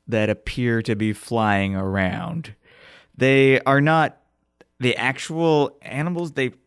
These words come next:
seem met-, metallic in appearance. They are artificial, and they,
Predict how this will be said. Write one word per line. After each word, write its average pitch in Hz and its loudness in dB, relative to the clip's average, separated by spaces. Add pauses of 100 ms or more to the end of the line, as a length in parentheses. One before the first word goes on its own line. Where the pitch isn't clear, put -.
(120)
seem 113 -4
met-, 117 0
metallic 156 -2
in 135 -8
appearance. 156 -2
They 120 2
are 110 2
artificial, 127 0
and 110 0
they, 110 2